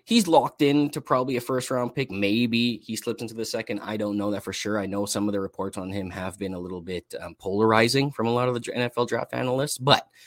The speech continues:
I think if he comes out here and, and shows up better than we expect athletically, puts some of those athletic concerns to rest, he could end up as high as the wide receiver one in this class. That's a, that's a big if though, but if he can kind of,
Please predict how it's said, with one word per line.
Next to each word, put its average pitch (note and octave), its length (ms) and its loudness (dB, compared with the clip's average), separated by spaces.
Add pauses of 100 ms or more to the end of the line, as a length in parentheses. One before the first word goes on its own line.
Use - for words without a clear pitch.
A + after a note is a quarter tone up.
(140)
I A#2+ 80 2
think F3 160 4
if A3+ 100 2
he G#3 100 0
comes E3 380 -2
out F#2+ 260 -2 (140)
here F2+ 340 -6
and, F#2 220 -6
and G2+ 220 -4
shows C3 260 4
up A#2+ 140 4
better A2 200 4
than A#2 180 4
we A#2 60 4
expect - 440 0
athletically, G#2 720 0 (280)
puts - 160 2
some C#3 180 6
of C#3 60 4
those B2+ 160 4
athletic A2+ 440 0
concerns G#2+ 500 -2
to A2 140 -4
rest, F#2 420 -2 (340)
he G#4 200 6
could F3+ 360 8
end B2 200 4
up A#2+ 160 4
as G#2 100 0
high A2 220 4
as G2 100 -2
the G#2 60 -2
wide G2+ 200 2
receiver F#2+ 300 -6
one F2 160 -6
in E2+ 60 -16
this - 120 -8
class. - 460 -10
That's F3+ 160 4
a, G3 60 0
that's D3+ 240 0
a A3 80 2
big C#3+ 400 4
if B2 240 0
though, F3 320 2 (240)
but C3+ 140 0
if G#3 140 4
he A3 100 2
can G#3 140 2
kind E3 260 2
of, C3+ 280 0